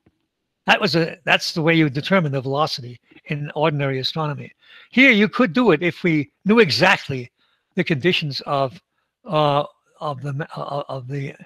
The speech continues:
of where that mass was. We can't do that quite, but we can do it in this case because we know what galaxy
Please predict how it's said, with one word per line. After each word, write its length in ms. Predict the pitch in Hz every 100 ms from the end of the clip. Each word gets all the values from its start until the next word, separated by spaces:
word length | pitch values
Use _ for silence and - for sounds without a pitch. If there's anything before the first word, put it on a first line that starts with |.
| _ _ _
of 220 | 196 123
where 180 | 143 185
that 220 | 160 147
mass 340 | 139 139 139 -
was. 380 | 143 131 - - _ _ - _ _ _
We 140 | 170 156
can't 380 | - 247 254 -
do 120 | - 226
that 240 | 185 170
quite, 280 | - 170 170
but 120 | 160
we 120 | 156
can 300 | 147 202 233
do 160 | 220 190
it 100 | 180
in 120 | 165
this 180 | 165 277
case 400 | - 151 135 - - _
because 300 | - 160 180
we 100 | 143
know 160 | 175 175
what 220 | 180 139
galaxy 640 | 123 185 202 - 156 135